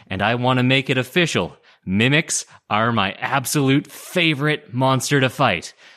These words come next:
So I'm just gonna say it right now. I would die happy if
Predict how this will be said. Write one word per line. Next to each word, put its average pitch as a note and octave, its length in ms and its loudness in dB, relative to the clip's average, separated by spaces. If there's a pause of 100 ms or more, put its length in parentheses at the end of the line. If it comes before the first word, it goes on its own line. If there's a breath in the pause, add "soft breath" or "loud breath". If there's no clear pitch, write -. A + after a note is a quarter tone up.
So - 140 -4
I'm D#3+ 120 2
just D#3 120 -6
gonna A2+ 140 0
say G2+ 220 0
it F#2+ 80 -8
right G2+ 200 -2
now. D#2+ 320 -6 (340 soft breath)
I B2+ 360 2
would F#2+ 320 -4
die A#2+ 400 2
happy A2 760 -4 (140 loud breath)
if - 180 -6